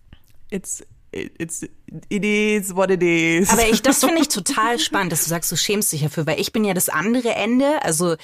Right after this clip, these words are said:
Speaker 2: ich, da ich Single bin, <laughs> werde ich, werde ich sagen, ich kann es an einer Hand abzählen, meine Sexualpartner. Ähm, und ich schäme mich auch dafür. Weißt, also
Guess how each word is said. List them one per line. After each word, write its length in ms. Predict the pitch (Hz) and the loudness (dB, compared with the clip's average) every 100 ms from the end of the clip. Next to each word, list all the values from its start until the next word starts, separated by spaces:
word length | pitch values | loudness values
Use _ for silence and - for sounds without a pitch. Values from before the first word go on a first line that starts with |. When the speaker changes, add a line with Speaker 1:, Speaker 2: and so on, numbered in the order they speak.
| - - | -16 -6
Speaker 2:
ich, 260 | 156 - 151 175 | -4 -2 -2 0
da 160 | 196 | 2
ich 140 | 196 - | 2 0
Single 320 | 226 226 240 | 0 2 2
bin, 260 | 254 262 370 269 294 - | 2 0 0 -4 -2 0
<laughs> 920 | 330 - 233 - - 381 - 285 302 | 2 2 0 2 0 0 0 -2 -4
werde 520 | 185 160 185 226 220 | -4 -4 0 2 2
ich, 260 | 233 - - 196 | 0 -2 -4 0
werde 280 | 214 214 | 0 2
ich 80 | 226 | 0
sagen, 500 | 233 214 202 202 196 - | 0 0 0 0 -4 -6
ich 100 | - | -4
kann 180 | - 233 | -2 0
es 140 | - | 0
an 100 | 196 | -2
einer 340 | - 180 202 175 | 0 0 0 0
Hand 240 | 180 185 | -2 -2
abzählen, 680 | - - - 143 147 165 285 _ | -4 -2 -4 -2 -2 -2 -4 _
meine 220 | 180 180 185 | -2 0 0
Sexualpartner. 920 | 208 - 180 175 180 185 - 220 285 - - - - - | -2 -2 0 0 0 -2 0 -2 -2 -6 -12 -10 -10 -4
Ähm, 460 | 190 185 190 190 - | 0 2 2 0 0
und 300 | 208 202 202 - | 2 2 2 0
ich 140 | 214 | 0
schäme 240 | - 240 240 | 0 2 2
mich 160 | 254 | 0
auch 180 | - - | 0 -2
dafür. 540 | - 156 - 131 131 135 _ _ _ _ _ _ _ _ _ | -2 -6 -4 -4 -4 -10 _ _ _ _ _ _ _ _ _
Weißt, 240 | 180 208 - | -2 -2 0
also 240 | 196 214 | 0 0